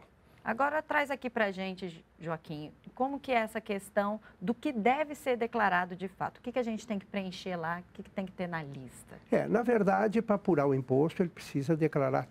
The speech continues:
Speaker 2: todos os rendimentos. E abater desses rendimentos, né, tem informar, é, todas as suas despesas que ele tem direito à dedução, como despesa médica,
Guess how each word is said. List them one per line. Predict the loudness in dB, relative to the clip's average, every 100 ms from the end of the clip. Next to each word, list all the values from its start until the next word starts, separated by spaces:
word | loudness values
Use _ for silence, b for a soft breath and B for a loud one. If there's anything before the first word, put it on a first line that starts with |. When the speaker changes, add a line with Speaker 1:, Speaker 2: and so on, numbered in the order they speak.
| -2
Speaker 2:
todos | 4 6 6 4
os | 0 0
rendimentos. | -4 -6 -8 -8 -8 -10 -12 -14 -12 -14 -18 B B B
E | B 6
abater | 6 2 2 2 2
desses | 2 2 0 2
rendimentos, | 4 4 4 4 6 4 2 2
né, | 2 2 2
tem | 2 2
informar, | 4 2 4 2 2 2 0 -4 B B -2
é, | -2 -4 2
todas | 4 4 2 0
as | -2
suas | -4 0 2 2 2 -6 -12 -14 -16 -16 -16 -6
despesas | 0 0 2 4 6 4 2 0
que | -2
ele | 0
tem | 2 2
direito | 2 4 4 4 0
à |
dedução, | 0 -4 -4 0 0
como | 0 -4
despesa | -4 0 0 0
médica, | 0 2 4 2 2 -2